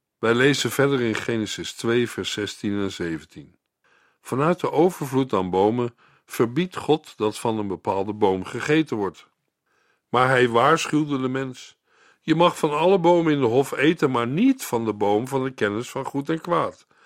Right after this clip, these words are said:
Want als je daarvan eet, zul je zeker sterven." Het was oorspronkelijk niet de bedoeling van God om de mens te laten sterven. Uit Genesis drie vers tweeëntwintig blijkt dat de mens de vrucht van de levensboom nodig heeft om te blijven leven.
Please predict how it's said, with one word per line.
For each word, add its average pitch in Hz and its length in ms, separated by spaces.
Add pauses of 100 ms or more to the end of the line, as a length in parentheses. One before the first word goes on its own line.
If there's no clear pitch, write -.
(360)
Want 147 240
als 147 280
je 104 120
daarvan 180 500
eet, 185 460 (120)
zul - 260
je 82 140
zeker 104 440
sterven." 82 520 (880)
Het 120 180
was 135 360
oorspronkelijk 135 760
niet 165 200
de 135 80
bedoeling 143 420
van 120 180
God 147 300
om 131 120
de 120 80
mens 127 360
te 117 120
laten 117 320
sterven. 120 500 (720)
Uit 127 200
Genesis 147 540
drie 156 200
vers 127 220
tweeëntwintig 139 680
blijkt 104 420 (440)
dat 120 180
de 120 80
mens 135 360
de 104 120
vrucht 123 420
van 113 180
de 101 80
levensboom 117 840
nodig 135 420
heeft 123 340
om 117 160
te 101 100
blijven 104 460
leven. 87 440